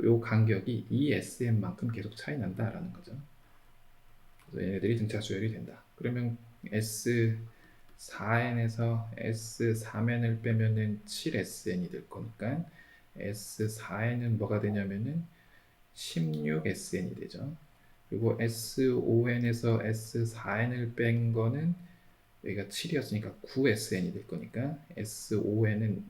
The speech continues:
뭐가 될 거냐면은 십육을 더해서 이십오 에스 엔이 되겠죠. 그럼 요거에서 요거 나눈 게 이십오죠. 그래서 결국은 비제곱이 이십오니까 B는 양수라고 했기 때문에 B가 오구나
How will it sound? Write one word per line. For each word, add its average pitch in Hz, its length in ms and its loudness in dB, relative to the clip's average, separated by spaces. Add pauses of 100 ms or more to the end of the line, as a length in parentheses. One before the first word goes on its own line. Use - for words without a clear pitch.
뭐가 98 220 -2
될 95 140 -2
거냐면은 139 680 -4 (500)
십육을 156 460 0
더해서 101 480 -2
이십오 123 520 2
에스 - 240 -2
엔이 95 160 0
되겠죠. - 400 -10 (220)
그럼 101 160 0
요거에서 110 380 4
요거 104 180 4
나눈 95 300 0
게 139 300 -2
이십오죠. 104 520 -4 (180)
그래서 95 240 -8
결국은 113 440 2
비제곱이 113 600 2 (100)
이십오니까 95 720 0 (460)
B는 123 240 2
양수라고 113 560 2
했기 110 240 -2
때문에 107 440 -2
B가 - 220 -4
오구나 - 400 -4